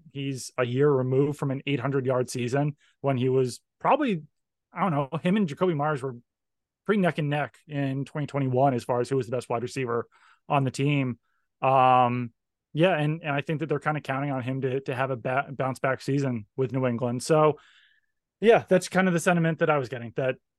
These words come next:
there's disappointment, but optimism about Kendrick Bourne. <laughs> I know that that's not,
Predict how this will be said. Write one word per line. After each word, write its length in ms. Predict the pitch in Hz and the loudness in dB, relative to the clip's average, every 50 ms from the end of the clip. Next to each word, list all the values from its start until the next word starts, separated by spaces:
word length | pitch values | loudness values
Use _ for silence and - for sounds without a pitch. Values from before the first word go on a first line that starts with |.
| _ | _
there's 160 | - 151 - - | -2 0 0 0
disappointment, 640 | 175 156 - - 180 196 220 220 214 226 226 208 - - | -2 -2 2 4 4 4 6 6 4 2 2 0 -6 -4
but 320 | 143 160 208 208 208 202 - _ _ _ _ _ _ _ | 2 4 4 4 4 0 -4 _ _ _ _ _ _ _
optimism 480 | 226 269 240 - 277 277 247 226 247 240 | -4 -4 -4 -2 -2 -2 0 0 0 2
about 180 | 226 220 226 - | 2 0 0 0
Kendrick 300 | 202 202 196 190 - - | -2 -2 -2 -2 -2 -2
Bourne. 320 | 170 165 160 180 185 165 - 147 | -2 0 0 0 -2 -4 -6 -8
<laughs> 80 | - | -6
I 100 | 185 139 | -6 -4
know 180 | 120 190 208 180 | -2 0 0 0
that 200 | - 208 202 170 | 0 0 0 0
that's 200 | 190 185 170 - | 0 -2 -2 -4
not, 260 | 196 185 180 175 | -4 -2 -2 -2